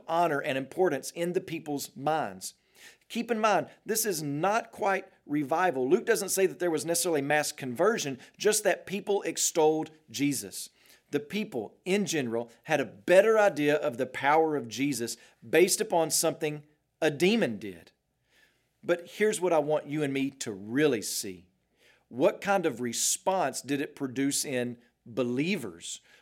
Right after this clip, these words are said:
What happens inside the church? Repentance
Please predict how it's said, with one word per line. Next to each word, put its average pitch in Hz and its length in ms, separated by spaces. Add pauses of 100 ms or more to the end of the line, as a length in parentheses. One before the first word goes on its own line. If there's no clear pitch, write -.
(100)
What 202 200
happens 175 520 (180)
inside 135 640 (220)
the 131 100
church? - 640 (640)
Repentance 143 1040